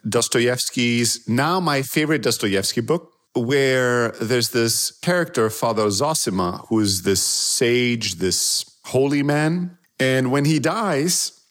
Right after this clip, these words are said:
one of the main characters writes about all the stories he heard him share and all the wisdom he imparted. And in one part, he says, "Father Zosima once told me, we ought to treat everyone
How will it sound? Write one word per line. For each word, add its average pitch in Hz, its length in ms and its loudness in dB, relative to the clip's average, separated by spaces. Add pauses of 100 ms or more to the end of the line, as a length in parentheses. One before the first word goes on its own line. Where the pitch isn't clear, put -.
(120)
one 135 240 0
of 151 100 0
the 143 80 2
main 135 220 2
characters 139 500 0
writes 127 520 0
about 113 300 -2
all 139 220 0
the 147 120 0
stories 135 420 2
he 127 80 0
heard 120 320 0
him 110 300 0
share 175 360 2
and 135 100 0
all 127 160 0
the 113 100 0
wisdom 147 460 0
he 143 120 2
imparted. 160 580 0 (540)
And 151 100 2
in 143 120 2
one 202 220 0
part, 151 540 -2 (320)
he - 220 0
says, 139 600 2 (160)
"Father 190 400 0
Zosima 147 640 0
once 131 360 0
told 135 420 0
me, 95 500 -2 (400)
we 123 240 0
ought 165 360 0
to 151 100 -2
treat - 500 -2
everyone 175 760 0